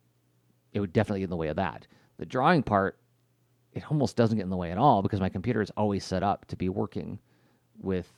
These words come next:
uh, O B S running. Um, uh,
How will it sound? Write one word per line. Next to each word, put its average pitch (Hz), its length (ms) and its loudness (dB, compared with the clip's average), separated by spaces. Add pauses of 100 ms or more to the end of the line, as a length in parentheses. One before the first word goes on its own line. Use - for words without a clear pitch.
(220)
uh, 82 360 -8
O 98 100 -2
B 95 160 -2
S - 320 -6 (160)
running. - 340 -10 (1000)
Um, 95 420 -4 (2500)
uh, 110 580 2